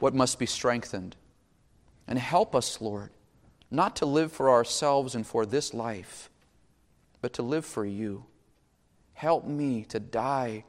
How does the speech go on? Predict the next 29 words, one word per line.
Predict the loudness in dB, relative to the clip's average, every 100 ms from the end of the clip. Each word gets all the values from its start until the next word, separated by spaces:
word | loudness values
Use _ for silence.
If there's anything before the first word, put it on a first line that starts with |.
| _ -6
to | -2
myself | 0 -2 -2 -2 -2 -4 -14 -20 _
today, | -12 -8 -6 -8 -14 -20 _ _ _ _ _ _ _ _ _ _ _ _
to | -16
take | -8 -6 -4
up | -6 -6
my | -8
cross | -6 -2 -2 -2 -8 -14 _ _ _ _ -12
of | -10 -2
death | 0 0 -6
to | -10
sins | -8 -4 -2 -4 -4
and | -6
self | -6 -2 -2 -2 -8 -20 _ _ _ -12
and | -10
follow | -10 -8 -6 -6
you. | -10 -14 -20 -20 _ _ _ _ _ _ _ _ _ _ _ -4
Lord, | -2 0
let | 0
that | -2 -2
be, | -4
be | -4 -4 -2 2 2
the |
meditation | 4 2 0 -2 -2 -4
of | -2
every | -2 0
one | 0 0
of | 0 -2
us, | -2 -6 -12